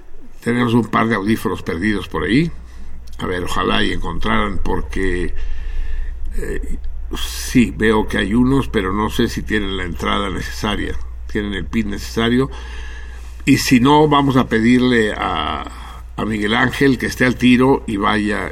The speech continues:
intercambiando. A ver, vamos a ver. Si tuviéramos unos audífonos, todo se simplificaría. Lupe nos está esperando en la línea,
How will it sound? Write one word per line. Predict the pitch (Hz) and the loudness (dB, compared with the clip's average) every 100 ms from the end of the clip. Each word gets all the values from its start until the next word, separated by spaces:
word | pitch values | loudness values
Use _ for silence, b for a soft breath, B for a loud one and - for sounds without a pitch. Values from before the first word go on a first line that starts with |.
| - | -10
intercambiando. | - 92 90 - 92 - 95 92 101 90 | -10 -10 -8 -6 -6 -4 -4 -2 -2 0
A | |
ver, | 110 98 | 0 2
vamos | 107 113 107 | 2 2 2
a | |
ver. | 90 82 - B B B B B B | 0 -4 -6 B B B B B B
Si | - 113 | -6 -4
tuviéramos | - 110 127 120 117 | -2 2 2 2 0
unos | 117 123 110 | 0 0 0
audífonos, | 98 92 117 123 120 107 | 0 0 2 2 0 0
todo | 117 110 | 2 0
se | - 95 | -2 -6
simplificaría. | - 92 95 90 90 90 90 | -6 -6 -6 -6 -6 -4 -2
Lupe | 98 127 123 | 2 2 2
nos | 98 92 | 0 -2
está | 87 110 | -4 -6
esperando | - 95 90 82 | -4 -4 -4 -6
en | |
la | 80 | -6
línea, | 78 101 107 120 | -4 -4 -2 -2